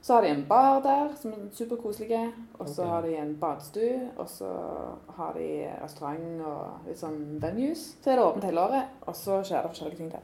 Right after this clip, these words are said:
Speaker 2: Ok.
Speaker 1: Der var jeg. Så har de vist i film på lerret i badstue. Liksom.
Speaker 2: Ok.
Speaker 1: Kjempekjekt. Da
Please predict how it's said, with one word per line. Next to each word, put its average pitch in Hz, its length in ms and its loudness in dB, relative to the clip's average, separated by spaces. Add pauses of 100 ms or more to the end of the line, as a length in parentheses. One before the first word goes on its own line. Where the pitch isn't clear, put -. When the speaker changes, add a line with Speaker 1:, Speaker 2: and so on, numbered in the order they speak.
(140)
Speaker 2:
Ok. 214 80 -2
Speaker 1:
Der 254 200 10
var 214 100 6
jeg. 175 140 6 (360)
Så 269 100 2
har - 60 6
de 165 60 -2
vist - 320 -8
i 175 40 -8
film 160 460 -2
på 156 100 -4
lerret - 500 -6
i 139 60 -6
badstue. - 480 -8 (420)
Liksom. - 180 -8
Speaker 2:
Ok. - 160 -8 (420)
Speaker 1:
Kjempekjekt. - 720 -12 (140)
Da 320 60 -8